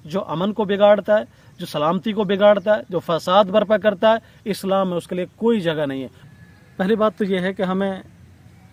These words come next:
ये वाज़ेह करना पड़ेगा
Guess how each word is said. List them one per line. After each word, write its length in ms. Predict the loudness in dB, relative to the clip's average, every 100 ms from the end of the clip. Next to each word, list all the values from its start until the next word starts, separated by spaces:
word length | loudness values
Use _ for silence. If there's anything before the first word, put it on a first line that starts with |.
| -20 -20 -20 _ -18
ये 560 | -8 -4 -2 -4 -6 -12
वाज़ेह 420 | -10 -4 -4 -4 -6
करना 280 | -4 -6 -6
पड़ेगा 420 | -6 -6 -8